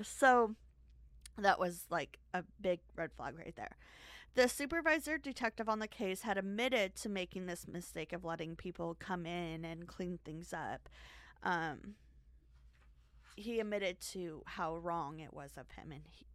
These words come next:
you know, apologized. So the detectives and all of the officers, except for one, left the home to gather their heads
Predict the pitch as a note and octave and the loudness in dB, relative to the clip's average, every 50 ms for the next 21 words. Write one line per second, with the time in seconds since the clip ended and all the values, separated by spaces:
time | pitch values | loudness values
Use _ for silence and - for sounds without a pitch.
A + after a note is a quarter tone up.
0 | - - - F3+ E3 B2+ F#2 - - E3+ F3+ - - E3 D3+ A#2 A2+ - - G#2+ | -20 -12 -10 -8 -6 -6 -4 -4 -2 -4 -4 -4 -6 -6 -4 -6 -6 -8 -10 -12
1 | - - G3 - - - - - - - - - - - - - - D4 C4+ B3+ | -10 -12 -12 -12 -14 -16 -18 -20 -20 -20 -18 -18 -20 -16 -12 -2 4 4 6 6
2 | A#3 B3+ B3 A#3 - C4 A#3 - C4+ B3+ C4 - E4 E4 E4 D#4+ D4 C#4 - - | 4 2 -2 0 0 -2 0 2 2 2 2 2 2 0 0 0 -4 -8 -10 -4
3 | - A3+ G#3+ G3+ - - G3+ G#3 A#3 C4 C4+ D4+ - G#3+ A3 - G#3+ G3+ - - | 0 0 0 2 2 4 4 4 4 2 0 0 0 0 0 0 -2 -6 -2 0
4 | G3+ F#3+ F#3+ F#3+ - - - G3+ F#3+ - - - - - E3+ F#3+ G#3 A3+ C4+ C4 | 0 0 0 -2 -4 -4 -6 -6 -6 -4 -6 -6 -6 -4 -4 -4 -2 2 4 4
5 | A3 F3+ E3 D#3+ F#3+ A3 - - - - F3+ E3 F#3 - - C#4+ C#4 B3 A#3 G3 | 6 6 4 2 -2 -6 -10 -14 -10 -4 -2 -2 -2 -2 -2 -4 -2 0 0 0
6 | F3+ F3 E3+ F3 - - G3+ - F3+ D#3+ E3 F3+ F#3+ G3+ G#3 A3 A3+ A#3 G#3+ G3+ | 0 0 -2 -4 -6 -10 -8 -4 -4 -4 -2 -2 -2 -2 -2 -2 -4 -4 -2 -2
7 | F#3+ E3 D#3+ E3 D#3+ - | 0 0 0 0 -2 -6